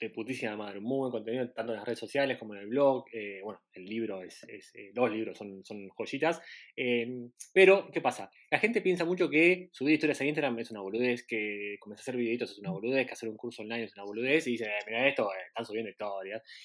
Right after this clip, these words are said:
Speaker 1: Y lleva, eh, atrás un trabajo de un, una banda. Yo, bueno, yo he sido testigo de cómo ustedes lo manejan, pero también, o sea,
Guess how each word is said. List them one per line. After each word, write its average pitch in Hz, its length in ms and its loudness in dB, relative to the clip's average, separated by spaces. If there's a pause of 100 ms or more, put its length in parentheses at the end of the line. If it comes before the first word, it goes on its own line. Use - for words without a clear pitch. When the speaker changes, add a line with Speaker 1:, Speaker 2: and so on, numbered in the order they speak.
Speaker 1:
Y 123 80 -14
lleva, 185 380 2 (240)
eh, 95 280 -10
atrás - 400 -6
un 165 300 -6
trabajo 95 680 -6 (400)
de 104 140 -16 (180)
un, 127 340 -10
una 147 160 -2
banda. 135 300 4
Yo, 117 160 -8
bueno, 95 140 -6
yo - 100 -2
he - 20 -4
sido 127 140 -2
testigo 123 300 -2
de 98 100 -4
cómo 110 180 -10
ustedes 120 220 -6
lo 104 40 -6
manejan, 127 280 -2
pero 113 120 -2
también, 117 260 -2
o 135 60 2
sea, 110 200 -4